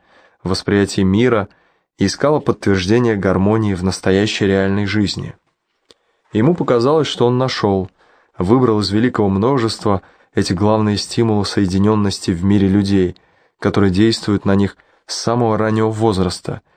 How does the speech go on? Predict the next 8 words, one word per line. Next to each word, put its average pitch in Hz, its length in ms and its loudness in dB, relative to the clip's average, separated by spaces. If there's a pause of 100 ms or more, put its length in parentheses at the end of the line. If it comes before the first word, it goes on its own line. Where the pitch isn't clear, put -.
(220)
когда 98 240 0
они 98 160 2
еще 98 180 -2
только 101 300 -2
прижались 98 500 0
к - 80 -20
материнской 98 560 -2
груди. 92 480 -2